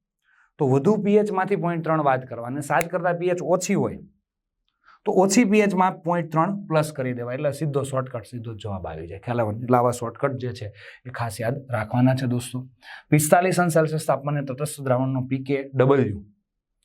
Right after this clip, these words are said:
તેર પોઇન્ટ છત્રીસ છે, તો દ્રાવણની પીએચ કેટલી થશે? પીકે ડબલ્યુ. હવે જો તમને ખબર છે પીકે ડબલ્યુ બરાબર શું થશે?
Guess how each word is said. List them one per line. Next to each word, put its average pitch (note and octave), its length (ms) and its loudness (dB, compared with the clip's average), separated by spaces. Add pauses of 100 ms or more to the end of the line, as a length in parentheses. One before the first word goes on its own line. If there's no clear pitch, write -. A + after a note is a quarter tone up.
(600)
તેર E3 220 6
પોઇન્ટ E3 200 2
છત્રીસ D#3+ 520 0
છે, G2+ 100 -6 (880)
તો D3+ 80 0
દ્રાવણની D3+ 420 6
પીએચ D3 340 0
કેટલી A#2+ 280 -6
થશે? G2 360 -20 (800)
પીકે D3 260 2
ડબલ્યુ. C3 560 4 (720)
હવે D#3+ 160 6
જો D3 160 6
તમને E3+ 280 4
ખબર D#3+ 260 4
છે - 120 -2
પીકે D3 360 2
ડબલ્યુ C3+ 520 4 (1080)
બરાબર D3+ 480 4
શું D3+ 240 -2
થશે? B2+ 220 -4